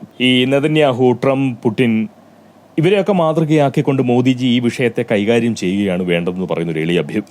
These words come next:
അഭിപ്രായമാണ് പോകാനുള്ളത്. ദുഷ്പേരുകളെ ഭയക്കരുത്.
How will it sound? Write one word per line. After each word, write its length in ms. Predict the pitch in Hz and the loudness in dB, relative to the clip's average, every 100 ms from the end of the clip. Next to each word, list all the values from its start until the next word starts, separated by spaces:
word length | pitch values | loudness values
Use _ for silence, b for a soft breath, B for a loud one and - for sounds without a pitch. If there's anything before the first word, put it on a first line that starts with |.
| - | -10
അഭിപ്രായമാണ് 640 | 92 - 95 87 69 69 | -10 -4 -2 -2 -6 -8
പോകാനുള്ളത്. 560 | 71 69 69 67 67 - 185 | -8 -8 -8 -10 -12 -6 0
ദുഷ്പേരുകളെ 540 | 202 - 240 233 214 | 0 2 0 2 2
ഭയക്കരുത്. 600 | 147 120 110 104 73 65 | 0 0 0 -2 -6 -10